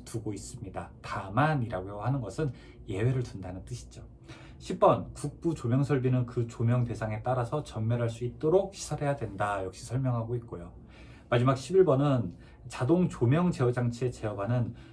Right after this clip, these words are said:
쉽게 조작 및 점검이 가능한 장소에 시설하고,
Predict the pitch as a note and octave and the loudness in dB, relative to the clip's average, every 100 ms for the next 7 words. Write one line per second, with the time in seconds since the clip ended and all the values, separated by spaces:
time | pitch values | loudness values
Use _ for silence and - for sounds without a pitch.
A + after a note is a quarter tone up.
0 | - - F#3+ - - F3+ - A#2 A2 A2 | -16 -10 -10 -6 2 4 4 2 2 2
1 | C3 D#3+ - A2+ A2+ A2 A2 A2+ - A2 | 2 0 -4 -2 0 0 0 -2 -4 -2
2 | A2+ A2 - A2 A2 A2+ G#2 - - A2 | 0 0 0 -2 -2 -2 -2 -2 -2 -2
3 | - G#2 F3+ | -2 -4 -4